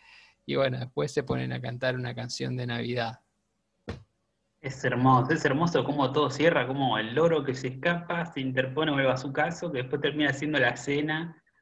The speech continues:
Speaker 2: porque Bender junta las cosas a la basura, es hermoso, genial, me encanta.
Speaker 1: Sí, sí, sí, sí, muy buen chiste. Se, se terminan comiendo al loro.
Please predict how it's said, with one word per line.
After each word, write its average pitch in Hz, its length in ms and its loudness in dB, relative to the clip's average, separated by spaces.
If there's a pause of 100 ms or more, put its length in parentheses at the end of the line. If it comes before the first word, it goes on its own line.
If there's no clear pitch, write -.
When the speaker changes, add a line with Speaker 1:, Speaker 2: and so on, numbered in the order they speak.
Speaker 2:
porque 135 240 -8
Bender 143 300 0
junta 139 320 -2
las 131 120 -2
cosas 143 240 -2
a 135 60 0
la 117 100 -2
basura, 120 420 0
es 117 140 -2
hermoso, 107 520 -4 (120)
genial, 113 220 -6
me 113 80 -4
encanta. 110 440 0 (800)
Speaker 1:
Sí, 127 360 -6 (320)
sí, 143 280 -12
sí, 131 240 -8
sí, 143 400 -10
muy 139 180 -10
buen 131 200 -6
chiste. 139 460 -8
Se, 147 200 -8
se - 240 -8
terminan 165 400 -2
comiendo 147 320 0
al 135 100 0
loro. 151 480 0